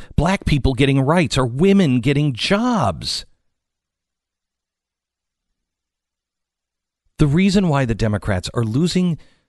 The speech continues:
the, the regular person in the center of the country is because you continue to call us racist and sexist and underachievers and stupid. We're not.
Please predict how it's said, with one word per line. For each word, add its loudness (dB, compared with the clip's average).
the, 0
the -4
regular 2
person 0
in 0
the 2
center 0
of 0
the 2
country -4
is 2
because -2
you -6
continue 4
to 0
call 0
us 0
racist 0
and 2
sexist -4
and 0
underachievers 0
and 0
stupid. 0
We're 6
not. 4